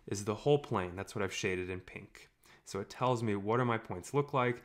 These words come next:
and of course the points that I'm interested in, uh, the range,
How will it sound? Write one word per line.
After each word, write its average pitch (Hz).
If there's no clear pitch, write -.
and 110
of 110
course 107
the 101
points -
that 107
I'm 120
interested 135
in, 90
uh, 90
the 90
range, 104